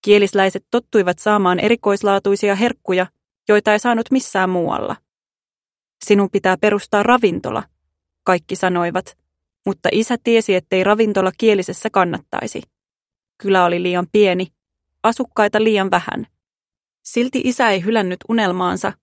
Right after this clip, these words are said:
Jonakin päivänä hän olisi oman ravintolansa pääkokki. Maanantai-aamuna isä ja Miranda lähtivät kouluun ja töihin,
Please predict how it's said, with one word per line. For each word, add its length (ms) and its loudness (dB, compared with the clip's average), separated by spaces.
Jonakin 420 2
päivänä 380 2
hän 200 -2
olisi 260 -4
oman 280 2
ravintolansa 640 -2
pääkokki. 640 0
Maanantai-aamuna 960 2
isä 220 -2
ja 120 0
Miranda 400 -2
lähtivät 440 -4
kouluun 380 2
ja 140 -2
töihin, 440 -2